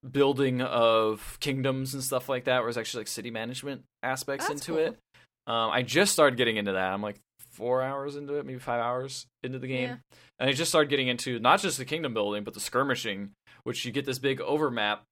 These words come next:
Speaker 1: and then you get, like, these armies, and you actually real time attack other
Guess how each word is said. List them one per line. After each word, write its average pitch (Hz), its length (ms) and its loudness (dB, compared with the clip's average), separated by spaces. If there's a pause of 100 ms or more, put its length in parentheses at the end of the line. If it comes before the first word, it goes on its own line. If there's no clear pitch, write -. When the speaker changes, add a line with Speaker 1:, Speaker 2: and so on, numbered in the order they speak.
(140)
Speaker 1:
and 123 100 -4
then 123 80 -6
you 123 100 -4
get, - 280 0
like, 131 140 0
these 123 180 -4
armies, 113 500 -2
and 113 80 -8
you 90 60 -4
actually 110 640 -2 (300)
real 151 260 4
time 131 600 2
attack 123 580 -2
other 113 540 -2